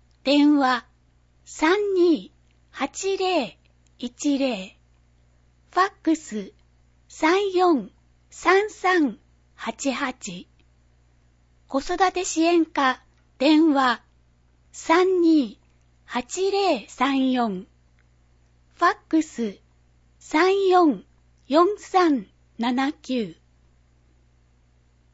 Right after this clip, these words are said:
防災行政無線などを用いた全国一斉伝達訓練。全国瞬時警報システム、Jアラ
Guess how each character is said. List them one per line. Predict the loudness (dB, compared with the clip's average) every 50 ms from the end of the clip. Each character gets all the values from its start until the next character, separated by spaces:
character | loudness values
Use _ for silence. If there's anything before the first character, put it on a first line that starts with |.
| _ _ _ _ _ _ _
防 | -4 -2 -2 -2 -4
災 | -6 -6 -4 -4 -4 -6
行 | -2 -2 -2 -2
政 | -2 -4 -6 -6 -2 -2 -2 -2
無 | -2 -4
線 | -4 -4 -2 0 0 0
な | 0 -2
ど | -2 -4 -6 -6
を | -6
用 | -6 -8 -10
い | -12 -10 -6 -6 -6 -6 -6
た | _ -8 -8 -8 -10 -14 -18 _ _ _ _ _ _ _ _ _
全 | -6 -4 -4 -4 -4
国 | -6 -8 -8 -6 -8 -8 -8
一 | -8 -12
斉 | -14 -10 -6 -4 -2 -2 -4
伝 | -4 -2 -2 -2 -2
達 | -2 -6 -10 -10 -10 -16 -8
訓 | -4 -2 -2 -2 -2 -4
練。 | -6 -10 -12 -14 -18 _ _ _ _ _ _ _ _ _ _ _ _ _ _ _ _ _ _ _ _ _ _ _ _ _ _ _ _ _ _ _ _
全 | -6 -6 -6 -6
国 | -6 -10 -10 -8 -8 -10 -8
瞬 | -6 -6 -4 -4 -4 -6
時 | -6 -8 -10
警 | -8 -6 -6 -4 -4 -6
報 | -6 -4 -4 -4 -4
シ | -6 -8 -10 -10
ス | -10 -6
テ | -4 -4 -4
ム、 | -4 -6 -8 -14 -20 _ _ _ _ _ _ _ _ _ _
J | -6 -4 -2 -2 -2 -2
ア | -2 0
ラ | 0